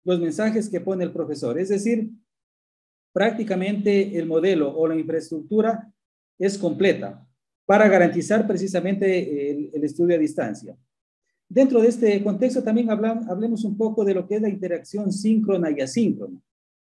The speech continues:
Ustedes mucho van a estar, van a escuchar estas palabras durante su carrera.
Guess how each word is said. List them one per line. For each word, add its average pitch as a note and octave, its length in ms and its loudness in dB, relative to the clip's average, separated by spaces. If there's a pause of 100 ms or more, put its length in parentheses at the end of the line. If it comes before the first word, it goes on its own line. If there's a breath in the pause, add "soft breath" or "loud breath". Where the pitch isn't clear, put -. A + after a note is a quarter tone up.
(240)
Ustedes G3 400 2
mucho G#3+ 400 2
van G#3+ 260 0
a F3+ 260 -2
estar, F#3+ 500 -4
van G3+ 160 -4
a G#3+ 40 0
escuchar G3+ 360 -6
estas G#3 240 -6
palabras F3 420 -4
durante D#3 300 -6
su D3+ 120 -14
carrera. C#3+ 480 0